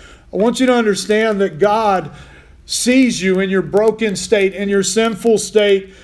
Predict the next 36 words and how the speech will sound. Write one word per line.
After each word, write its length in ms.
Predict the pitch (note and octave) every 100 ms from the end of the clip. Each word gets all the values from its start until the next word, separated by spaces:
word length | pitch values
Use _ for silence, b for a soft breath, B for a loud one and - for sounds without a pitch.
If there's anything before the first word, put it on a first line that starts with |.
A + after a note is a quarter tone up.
| B -
and 140 | G3
he's 320 | G3 G#3 F3 F3
loved 380 | G3 A#3 G3
you 100 | A3
too 220 | F#3 A#3 A3+
much 300 | A#3 G#3+ -
to 100 | G#3
leave 320 | G3+ A3 G3
you 100 | G3+
there. 220 | G3 F#3
So 200 | F#3 G#3
he 80 | G3+
sent 280 | F#3 C4 D4
his 120 | -
son, 300 | A#3+ A#3 F#3
Jesus 420 | F3+ A#3 G#3+ -
Christ, 500 | - G#3 G3 F3 - B B B -
to 100 | G#3
live 220 | A3+ G#3
a 60 |
sinless 580 | F#3 - C4 C#4 C4+ A#3+
life 380 | A#3 A3 G#3+ A3
on 180 | A3+ A#3+
this 240 | A3+ -
earth 340 | G#3 F#3 F3+ B B B B -
and 240 | G3 A3
to 160 | - G#3+
go 380 | D3+ A#3 B3+ C#4
to 60 |
the 140 | B3+ A#3+
cross 800 | - A3 A#3 A3 F3+ D3 - B B B B B B _ - - -
bearing 640 | D3 C#3 A#3 B3+ A3+ G3
your 220 | F3+ F#3
sin, 580 | F3+ - A#3 A#3 A#3+ A3 E3
your 200 | F#3 E3+
shame, 800 | - A3+ A3+ A3 G#3+ G#3 F#3+